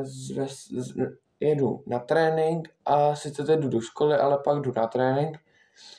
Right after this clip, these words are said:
takže jedu na kole a pak bych vám něco ukázal.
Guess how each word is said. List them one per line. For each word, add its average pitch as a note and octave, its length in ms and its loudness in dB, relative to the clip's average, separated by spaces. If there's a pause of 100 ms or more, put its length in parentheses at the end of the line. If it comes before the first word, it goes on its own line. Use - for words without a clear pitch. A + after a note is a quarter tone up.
(240)
takže B2+ 280 2
jedu B2+ 220 4
na B2+ 180 2
kole C3+ 280 0
a - 100 -2
pak B2+ 220 -2
bych C3 180 0
vám B2 140 0
něco B2+ 260 -2
ukázal. B2+ 760 -2